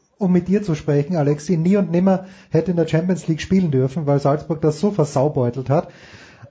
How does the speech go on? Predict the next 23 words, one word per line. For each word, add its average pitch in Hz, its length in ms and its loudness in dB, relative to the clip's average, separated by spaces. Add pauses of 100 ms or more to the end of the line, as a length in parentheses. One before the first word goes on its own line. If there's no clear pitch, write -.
Aber 160 280 0
wie 185 60 0
schaut's - 300 2
denn 226 100 0
bei 196 80 4
P 196 240 2
S 190 140 -2
G 233 140 2
aus, 131 340 -2
wenn 151 400 2 (180)
vorne 160 540 0
ein, 156 180 0
zwei 165 200 0
Leute 147 300 2
ausfallen, 170 460 0
namentlich 160 640 -2
eben, 151 360 -2
äh, 151 180 2
Herr 160 220 2
Mbappé 165 560 0
und 165 180 -4
Herr 151 120 4
Neymar? 143 440 0